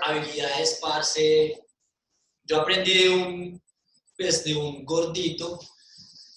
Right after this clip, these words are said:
que estaba marcando, parce, y brutal, aprendí demasiado, de ahí traje, pues, como mucho conocimiento en cuanto a, a técnica y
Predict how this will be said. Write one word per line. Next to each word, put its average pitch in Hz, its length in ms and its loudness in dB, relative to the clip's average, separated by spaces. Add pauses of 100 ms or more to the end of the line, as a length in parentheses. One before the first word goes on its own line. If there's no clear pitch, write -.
que - 80 -12
estaba 147 420 0
marcando, 147 500 -4
parce, 156 420 -2
y 151 460 -6 (400)
brutal, 151 440 -6
aprendí 147 480 -10
demasiado, 160 760 -2
de 135 100 -2
ahí 139 520 -6
traje, 160 640 -6 (320)
pues, 165 140 -8
como 156 240 -4
mucho 156 320 -6
conocimiento 165 760 -8 (340)
en 147 100 -8
cuanto 143 560 -6
a, 131 140 -4 (960)
a 127 320 -8
técnica 156 600 -4
y 139 360 -8